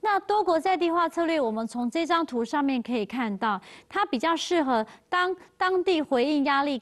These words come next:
高的时候，那成本降低压力比较低的时候是适用的。那这个多国在地策略的特色是指说，它可以调整产品跟服务，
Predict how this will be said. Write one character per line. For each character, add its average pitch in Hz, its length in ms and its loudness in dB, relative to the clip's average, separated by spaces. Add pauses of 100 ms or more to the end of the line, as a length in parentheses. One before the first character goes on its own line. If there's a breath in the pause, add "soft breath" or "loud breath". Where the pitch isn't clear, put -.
高 285 240 2
的 247 100 0
时 220 280 -6
候， 214 280 -2 (280 loud breath)
那 302 280 2 (160)
成 277 240 2
本 269 220 2
降 294 240 2
低 285 160 0
压 277 200 2
力 277 120 0
比 202 140 -4
较 277 180 2
低 277 220 -2
的 233 100 2
时 220 160 -6
候 214 100 -2
是 220 160 -8
适 214 360 -2
用 190 300 0
的。 156 160 -6 (400 loud breath)
那 403 160 2
这 427 260 0
个 285 220 2
多 370 200 0
国 269 180 2
在 311 240 0
地 294 200 0
策 302 240 0
略 285 300 0 (140)
的 247 140 -2
特 294 320 0
色 262 340 0 (280 loud breath)
是 - 260 0
指 214 260 0
说， 247 320 2 (220 loud breath)
它 392 140 0
可 370 100 0
以 330 100 4
调 254 300 0
整 240 240 0
产 214 320 0
品 240 240 2
跟 240 220 0
服 208 440 0
务， 208 120 2